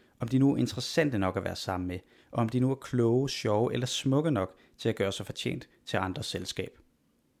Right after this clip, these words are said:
Resultatet bliver i nogens tilfælde, at man ufrivilligt kommer til at isolere sig. Ikke fordi man ikke har lyst til andres selskab,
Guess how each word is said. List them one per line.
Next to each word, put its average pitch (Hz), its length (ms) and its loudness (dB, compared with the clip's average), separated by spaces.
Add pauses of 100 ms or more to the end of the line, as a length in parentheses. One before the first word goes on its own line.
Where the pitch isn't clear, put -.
(320)
Resultatet 143 500 2
bliver 131 160 2
i 123 40 6
nogens 117 280 2
tilfælde, 123 440 0 (260)
at 123 100 0
man 120 140 2 (100)
ufrivilligt 113 600 2
kommer 101 180 -2
til - 140 -2
at 117 100 -2
isolere 113 460 -2
sig. - 160 -10 (680)
Ikke 160 160 0
fordi 131 180 4
man 120 120 4
ikke 120 120 -2
har 127 80 2
lyst 143 280 0
til - 80 0
andres 95 240 0
selskab, - 500 -6